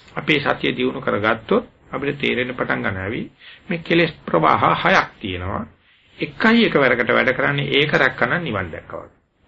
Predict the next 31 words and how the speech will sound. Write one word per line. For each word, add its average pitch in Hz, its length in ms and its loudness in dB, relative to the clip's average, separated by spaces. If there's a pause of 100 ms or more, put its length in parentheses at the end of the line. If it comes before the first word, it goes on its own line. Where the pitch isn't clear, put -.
මේක 139 260 -4
මං 131 240 -2
කියන්නේ 143 360 0
මෙහෙමයි. 107 500 -2 (400)
අපි 143 300 0 (480)
රූප 143 280 0
බලන 156 380 4
වෙලාවේදී 151 500 0
මම 131 240 -2
දැන් 143 260 2
රූපයක් 139 540 -2
බලමින් 147 480 -2
ඉන්නේ. 131 380 -2 (140)
ඒක 110 180 -20 (320)
ප්‍රිය 104 280 -8
වේවා, 104 300 -4
අප්‍රිය 110 280 -10
වේවා 117 180 -2
මොකක් 113 260 -4
වුණත් 120 280 0 (580)
කියන 180 240 0
එක 180 140 0
අවදි 151 360 4
වුණොත් 165 320 4 (380)
ඒ 165 180 -4
මනුස්සයාට 160 460 -2
සතුටු 127 380 -6
වෙන්න 131 240 0
පුළුවන්. 147 260 -4
මම 139 240 -2
දැන් 175 240 -2